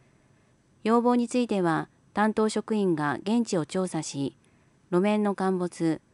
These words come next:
路肩の崩壊等の直接通行に支障があり、危険度の高い箇所から優先的に実施している。本市と友好交流、姉妹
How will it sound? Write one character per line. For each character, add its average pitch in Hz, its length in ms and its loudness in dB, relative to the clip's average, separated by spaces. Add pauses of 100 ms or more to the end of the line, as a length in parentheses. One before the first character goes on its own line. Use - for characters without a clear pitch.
(280)
路 180 80 0
肩 220 280 0
の 208 160 2
崩 202 160 0
壊 220 240 -2
等 220 200 0
の 143 280 0 (420)
直 196 160 -2
接 220 360 2
通 214 220 2
行 220 200 0
に 202 160 0
支 175 120 -8
障 208 220 0
が 196 160 0
あ 185 60 2
り、 151 260 0 (260)
危 196 100 -10
険 254 200 2
度 233 100 2
の 175 120 4
高 196 260 -2
い 208 80 0
箇 202 160 -4
所 196 100 -6
か 165 140 -4
ら 147 240 -2 (440)
優 202 160 2
先 208 200 0
的 185 220 -2
に 185 140 4
実 151 160 -2
施 160 180 -4
し - 100 -10
て - 80 -4
い 151 160 -2
る。 139 240 -6 (2500)
本 254 240 4
市 - 160 -4
と 156 300 2 (260)
友 226 180 4
好 247 300 8
交 233 200 4
流、 147 300 0 (420)
姉 190 60 0
妹 208 320 0